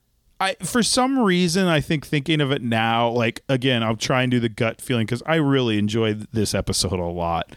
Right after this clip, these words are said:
but it was very, like, like,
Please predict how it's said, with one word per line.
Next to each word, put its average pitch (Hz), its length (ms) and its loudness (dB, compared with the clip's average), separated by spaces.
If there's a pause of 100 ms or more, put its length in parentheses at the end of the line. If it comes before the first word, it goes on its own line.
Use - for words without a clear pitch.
(360)
but 120 140 0
it - 100 -2
was 117 400 0
very, 104 460 -2
like, 90 580 -6 (1120)
like, 160 320 0